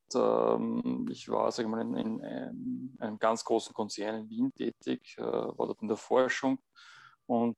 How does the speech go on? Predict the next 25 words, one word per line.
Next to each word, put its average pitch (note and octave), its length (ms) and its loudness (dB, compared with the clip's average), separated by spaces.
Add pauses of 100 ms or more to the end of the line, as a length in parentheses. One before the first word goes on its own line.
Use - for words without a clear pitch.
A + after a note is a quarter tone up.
(140)
ähm, A2 920 4
bin A2 160 -4
dann A#2 160 0
irgendwann, A2+ 560 2
habe A2 100 0
ich G#2 60 -6
dann - 160 -8
meine G2+ 140 0
Frau C3 260 4
kennengelernt C3+ 840 4 (120)
und, A#2 360 0 (380)
ähm, A2+ 540 4
nach A2+ 160 0
Abschluss - 360 2
meines A#2+ 160 4
Studiums D#3 720 -2 (800)
haben A#2 140 4
wir A#2 80 4
dann A#2+ 180 4
irgendwie A#2+ 260 2
gesagt, A#2 300 0
"Na A2 100 0
ja, A2+ 120 4
also A2+ 300 -2 (260)
Wien B2 720 2